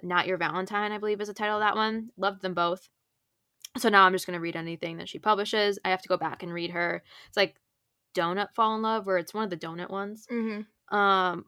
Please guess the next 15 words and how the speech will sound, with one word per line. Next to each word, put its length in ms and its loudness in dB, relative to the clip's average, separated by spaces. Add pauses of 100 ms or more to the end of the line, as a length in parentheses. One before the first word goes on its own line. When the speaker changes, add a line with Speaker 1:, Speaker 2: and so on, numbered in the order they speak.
Speaker 1:
Maureen 360 2
Johnson, 640 0
she's, 180 -8
like, 140 -6
the 80 -2
Y 260 -2
A, 440 -2
like, 420 -6 (400)
mystery 1800 -4 (220)
one. 640 2 (120)
Like, 160 0
they're 120 -2
partially, 380 0
like, 100 0
historical. 600 0